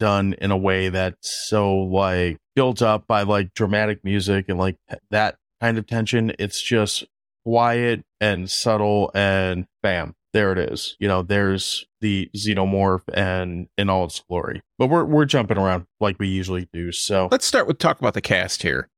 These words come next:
Speaker 2: Can we talk about the cast of this movie?
Speaker 1: Go for it.
Speaker 2: So we've got, s-, as we mentioned, Tom Skerritt,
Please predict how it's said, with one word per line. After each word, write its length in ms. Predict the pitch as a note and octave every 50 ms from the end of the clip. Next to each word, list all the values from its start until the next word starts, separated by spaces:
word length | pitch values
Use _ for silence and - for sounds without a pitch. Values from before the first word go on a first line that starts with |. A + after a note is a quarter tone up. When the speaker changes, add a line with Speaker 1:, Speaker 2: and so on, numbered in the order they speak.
| _ _ _ _ _ -
Speaker 2:
Can 80 | C3
we 60 | B2+ B2
talk 160 | - C3+ B2
about 160 | B2 A#2 -
the 60 | -
cast 320 | - A2 G2 G2 F#2+ - -
of 60 | G2
this 140 | F#2 - -
movie? 260 | F#2+ F#2 F2+ F2 E2
Speaker 1:
Go 140 | - G#2 F#2+
for 240 | - F2 E2+ D#2+
it. 80 | - - _ _ _ -
Speaker 2:
So 160 | - - B2+
we've 160 | B2 B2+ A#2+
got, 160 | A#2+ B2 A#2 -
s-, 180 | - - - - - A#2 A2+ - _ -
as 220 | A#2 A2 A2 G#2+
we 60 | A#2+ A2
mentioned, 380 | G2+ G2+ F#2+ - - F#2 F2+
Tom 220 | - G2 F#2 F#2+ F#2+
Skerritt, 440 | - - F#2 F2+ F2+ E2+ E2+ E2